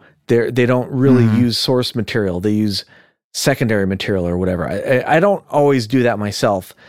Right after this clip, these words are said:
Speaker 1: but as much as possible, I like to go to, like, original witness statements and original documents and source material as much as I can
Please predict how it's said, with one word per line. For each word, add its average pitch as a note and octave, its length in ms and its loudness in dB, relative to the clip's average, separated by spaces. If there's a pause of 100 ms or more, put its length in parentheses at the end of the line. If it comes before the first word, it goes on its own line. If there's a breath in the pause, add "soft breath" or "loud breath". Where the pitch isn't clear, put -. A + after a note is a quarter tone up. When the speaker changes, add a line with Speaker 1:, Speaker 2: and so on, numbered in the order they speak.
(220 soft breath)
Speaker 1:
but B2 80 2
as A#2 160 -2
much C#3 300 0
as C3+ 120 0
possible, A#2+ 580 -2
I G2 100 0
like A2+ 220 -2
to A#2 100 -6
go A2+ 160 2
to, G#2+ 80 0
like, G2+ 220 -4
original B2+ 520 0
witness G#2 280 -4
statements - 500 -6
and G2+ 180 -4
original B2+ 540 0
documents G2+ 560 -6
and G#2+ 80 -6
source B2+ 260 0
material G#2 360 -4
as G#2 180 -4
much C#3+ 260 0
as A#2+ 80 -2
I G#2 80 0
can F#2+ 360 -4